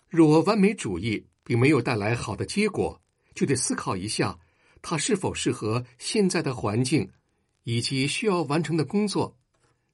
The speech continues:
那么就要试着把标准放低一些，奖励自己。完成目标后，好好的奖励自己。要下决心，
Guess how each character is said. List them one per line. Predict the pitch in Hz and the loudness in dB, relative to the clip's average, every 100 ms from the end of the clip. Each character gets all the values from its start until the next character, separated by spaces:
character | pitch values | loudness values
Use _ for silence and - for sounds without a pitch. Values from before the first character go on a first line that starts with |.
| - | -4
那 | 139 127 | 0 2
么 | 120 - _ | 0 -4 _
就 | - 165 | -2 2
要 | 143 | 2
试 | - - 190 | 0 -2 0
着 | 123 82 - _ - | 0 -2 -10 _ -4
把 | 127 | -2
标 | 123 208 214 | 0 0 0
准 | - 95 76 | -2 -4 -4
放 | - 196 147 | -4 -2 -2
低 | 196 185 | -2 -4
一 | - | -4
些， | - 117 107 - _ _ _ _ _ _ | -4 -2 -2 -6 _ _ _ _ _ _
奖 | - - 113 107 | -4 0 2 2
励 | 190 | 0
自 | 185 - 113 | 0 0 0
己。 | 120 85 - _ _ _ _ _ _ - | -2 -10 -12 _ _ _ _ _ _ -4
完 | 98 123 | -2 0
成 | 123 117 | 0 0
目 | 131 | 0
标 | 120 127 | 2 0
后， | 120 113 95 _ _ _ | 2 -2 -2 _ _ _
好 | - 131 | -4 -2
好 | 127 214 | 0 2
的 | 170 147 | 2 2
奖 | 143 135 95 | 0 -2 -2
励 | 123 165 | -2 -2
自 | - 127 | -2 -4
己。 | - 85 82 _ _ _ _ _ _ | -4 -8 -10 _ _ _ _ _ _
要 | 117 | -2
下 | 101 120 | 0 -2
决 | 98 110 113 | -2 0 0
心， | - 131 123 | 2 2 2